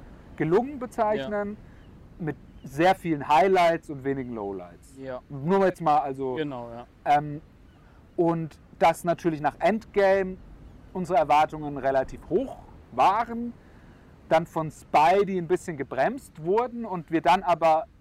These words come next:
Speaker 2: ich
Speaker 1: guten
Speaker 2: wür-, also ich würd nicht sagen, dass nach Endgame die Erwartungen besonders hoch waren, weil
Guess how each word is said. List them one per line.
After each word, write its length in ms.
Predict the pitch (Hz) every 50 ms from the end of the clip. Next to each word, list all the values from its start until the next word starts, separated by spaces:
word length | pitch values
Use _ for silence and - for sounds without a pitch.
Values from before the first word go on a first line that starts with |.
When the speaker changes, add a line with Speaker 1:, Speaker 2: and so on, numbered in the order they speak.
| _
Speaker 2:
ich 140 | - - -
Speaker 1:
guten 320 | - 196 226 254 254 - -
Speaker 2:
wür-, 80 | - 226 220
also 100 | 214 151
ich 40 | -
würd 100 | 170 175
nicht 160 | 170 185 190
sagen, 180 | - 202 208 190
dass 140 | 170 147 -
nach 220 | 156 156 190 180
Endgame 400 | - 151 165 185 170 185 180 170
die 60 | 170
Erwartungen 440 | 165 147 143 151 160 170 170 170 160
besonders 420 | 151 143 147 151 151 143 139 - -
hoch 220 | - - 247 -
waren, 220 | 127 131 127 127 127
weil 320 | 127 127 131 135 139 135